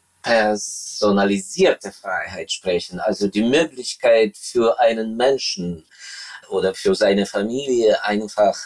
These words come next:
frei zu leben, dann verwenden wir das Wort Wola.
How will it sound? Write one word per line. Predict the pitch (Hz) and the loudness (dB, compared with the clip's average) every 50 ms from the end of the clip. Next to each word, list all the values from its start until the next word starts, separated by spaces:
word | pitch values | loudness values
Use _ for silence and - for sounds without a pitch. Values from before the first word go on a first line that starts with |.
| - _ | -18 _
frei | - - - 92 98 107 117 127 135 | -18 -12 -4 0 2 4 4 4 4
zu | 135 - - 110 104 | 2 0 -4 -2 2
leben, | 98 95 92 92 90 87 90 85 78 78 - _ _ - - - - - - - - - - | 2 2 0 0 -4 -6 -8 -12 -16 -16 -20 _ _ -16 -14 -12 -10 -8 -8 -8 -10 -6 -2
dann | - - - 117 113 | 0 0 0 0 -2
verwenden | - - 110 104 107 107 110 104 101 110 107 101 98 | -4 -6 -2 2 2 2 2 2 -2 -2 -2 -2 0
wir | 104 104 107 107 104 | 2 4 4 4 2
das | 98 98 92 - - - | 2 -2 -2 -2 0 2
Wort | 98 101 101 - - - - _ _ | 2 2 2 2 -2 -14 -20 _ _
Wola. | 87 85 101 120 123 - 180 - - | -4 0 4 4 6 6 4 4 2